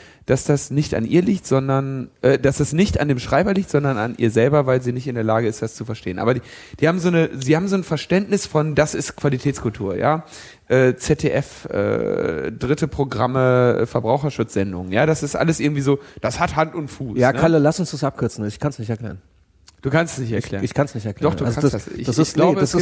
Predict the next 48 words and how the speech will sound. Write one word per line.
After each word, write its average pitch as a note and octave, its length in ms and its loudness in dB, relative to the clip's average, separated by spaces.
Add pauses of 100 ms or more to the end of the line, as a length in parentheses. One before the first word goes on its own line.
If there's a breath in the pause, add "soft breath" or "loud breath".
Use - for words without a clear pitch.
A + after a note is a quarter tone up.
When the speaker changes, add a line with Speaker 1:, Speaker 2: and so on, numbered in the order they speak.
Speaker 1:
gibt - 20 -16
Speaker 2:
das D3+ 80 2
Speaker 1:
es D3 60 2
Speaker 2:
ist, - 280 -2
das D3 140 -6
ist D#3+ 120 -2
etwas, E3 280 0
das - 160 -8
mache C3+ 160 -2
ich - 160 -6
echt - 160 -8
aus B2+ 100 -2
dem B2+ 120 -4
Bauch. A#2 260 -2
Das - 160 -10
ist C3+ 180 -4
so D3 60 -2
eine C#3 100 0
Sachen, C3 280 -2 (260 loud breath)
die B2+ 80 2
sehe B2 240 6
ich, - 220 -4
wenn A2+ 100 0
ich A2+ 80 -6
da A#2+ 80 -2
durchscroll. A2+ 400 -2
Das, A2 200 -14
das - 180 -2
sehe C#3 100 6
ich C3+ 100 -2
dann C3 160 2
aber B2+ 220 0
auch B2 100 -2
sofort. A#2+ 480 -4 (460 soft breath)
Ja? B2 220 -2 (360 soft breath)
Und A#2 140 0
ich A2 80 -4
bin A#2+ 140 2
echt - 260 0
traurig, D#3+ 380 2
wenn, C3 280 0
wenn, C3 280 2
wenn A#2+ 160 0
ich, - 180 -10 (400)
wie C3+ 220 0
in G#2+ 80 2
letzter - 260 4
Zeit, A2 280 0